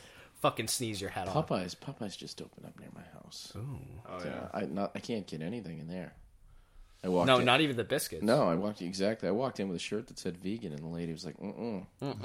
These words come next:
Speaker 3: This is not for you.
Speaker 2: I'm like, "I'm just here for a soda." She's like, "No, we put animal fat in that, too."
Speaker 1: <laughs> There's
Speaker 2: Get out.
Speaker 1: tons of animal
Speaker 3: That
Speaker 1: fat
Speaker 3: is
Speaker 1: in
Speaker 3: made
Speaker 1: soda.
Speaker 3: with
Speaker 2: Get
Speaker 3: lard.
Speaker 2: out. Well, I did, I talked about this at T C C last week, but, uh, um,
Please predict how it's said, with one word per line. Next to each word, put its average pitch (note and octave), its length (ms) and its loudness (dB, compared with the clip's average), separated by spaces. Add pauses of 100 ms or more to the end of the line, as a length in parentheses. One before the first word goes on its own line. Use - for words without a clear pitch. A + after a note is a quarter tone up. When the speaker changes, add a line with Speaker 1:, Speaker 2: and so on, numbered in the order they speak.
(140)
Speaker 3:
This C#3 80 0
is C3+ 80 -4
not G2+ 240 0
for A#2 80 -4
you. A2 120 0
Speaker 2:
I'm G#2 120 6
like, G#2+ 160 6
"I'm G#2 100 2
just A#2+ 180 -4
here B2 140 0
for - 140 -2
a G#2+ 40 0
soda." G#2+ 360 2
She's - 160 -4
like, D#2+ 120 -2
"No, F#2+ 240 -4
we F#2 140 -6
put - 180 -10
animal F#2+ 300 -6
fat - 240 -8
in D2 80 -10
that, D2 160 -6
too." - 160 2
Speaker 1:
<laughs> - 160 4
There's C3+ 240 -2 (120)
Speaker 2:
Get G2+ 180 8
out. A2 60 8
Speaker 1:
tons C#3 200 8
of G2+ 80 0
animal F#2+ 220 0
Speaker 3:
That G2+ 80 2
Speaker 1:
fat G2+ 100 2
Speaker 3:
is G2 80 0
Speaker 1:
in F#2+ 60 -2 (100)
Speaker 3:
made G2+ 80 4
Speaker 1:
soda. G2 60 2
Speaker 3:
with G2 180 4
Speaker 2:
Get A2+ 200 6
Speaker 3:
lard. A2 100 4
Speaker 2:
out. - 80 -2 (360)
Well, C3 120 8
I B2 80 10
did, B2+ 240 2 (100)
I A2+ 80 0
talked A2 320 -2
about G2 220 0
this - 200 -8
at E2 80 -8
T F2+ 200 -6
C - 160 -8
C B2 220 -4
last G#2+ 300 -10
week, E2 220 -10
but, D2 160 -2
uh, D#2+ 200 -2 (360)
um, D2 400 -6